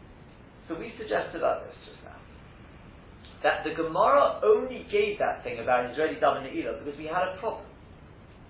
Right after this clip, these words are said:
We had a stira, a contradiction between Rabbi Yossi and Rabbi Yossi. There was no other way to get out of it. I E, in the first price, Rabbi Yossi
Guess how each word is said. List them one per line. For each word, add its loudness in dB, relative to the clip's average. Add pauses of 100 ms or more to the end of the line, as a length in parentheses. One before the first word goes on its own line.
(880)
We 4
had 6
a -2
stira, 4 (160)
a -6
contradiction 0
between -4
Rabbi 4
Yossi -2
and -12
Rabbi -2
Yossi. -6 (240)
There -8
was -10
no 2
other 6
way 2
to -10
get 4
out 0
of -6
it. -10 (840)
I 6
E, -2
in 2
the -2
first 6
price, 4
Rabbi 2
Yossi 0